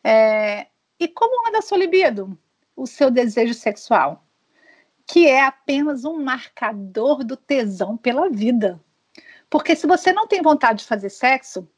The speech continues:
sem libido, é praticamente sem vontade de viver, né? Sem energia. Isso pode ter a ver com algum dos problemas aí, pode ser problema biológico, alimentar, psicológico, hormonal,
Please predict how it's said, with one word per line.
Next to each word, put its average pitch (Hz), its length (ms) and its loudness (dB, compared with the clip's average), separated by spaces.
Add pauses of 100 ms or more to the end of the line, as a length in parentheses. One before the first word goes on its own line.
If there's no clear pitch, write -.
(120)
sem 254 220 -4
libido, 214 640 -2
é 240 100 0
praticamente 349 840 -2
sem 392 140 -6
vontade 285 380 -4
de 247 40 -8
viver, 262 320 -2
né? 233 180 -8 (440)
Sem 233 260 -2
energia. 214 760 0 (440)
Isso 330 240 2
pode 277 320 0
ter 285 200 2
a 254 80 0
ver 269 300 0
com 302 220 -2
algum 311 560 0
dos 311 140 -2
problemas 240 560 -4
aí, 220 180 2
pode 220 280 -2
ser 226 160 -4
problema 208 340 -6
biológico, 214 720 4
alimentar, 208 640 -2
psicológico, 214 1160 -6 (400)
hormonal, 220 1160 -2